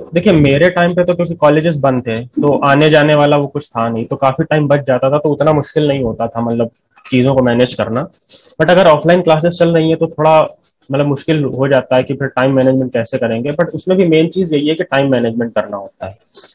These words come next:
और एक चीज ये होती है कि अगर आप, जैसे, मान लीजिए कि सात महीने, आठ महीने भी अगर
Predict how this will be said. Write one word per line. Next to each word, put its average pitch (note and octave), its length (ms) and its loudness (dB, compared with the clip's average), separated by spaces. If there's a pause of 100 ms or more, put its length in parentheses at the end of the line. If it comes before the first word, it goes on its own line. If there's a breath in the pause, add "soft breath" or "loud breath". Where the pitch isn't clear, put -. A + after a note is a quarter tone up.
(160)
और D#3+ 160 2
एक E3 180 0
चीज G3 160 2
ये G3+ 60 6
होती F#3 180 2
है G3 40 0
कि F#3+ 80 0
अगर E3 200 4
आप, D#3+ 160 2
जैसे, E3 360 -2 (180)
मान D3 160 0
लीजिए D3+ 220 -2
कि D#3 120 -8
सात C3 320 0
महीने, C#3 240 -2
आठ C3 220 0
महीने B2+ 300 0
भी B2+ 140 0
अगर B2 280 0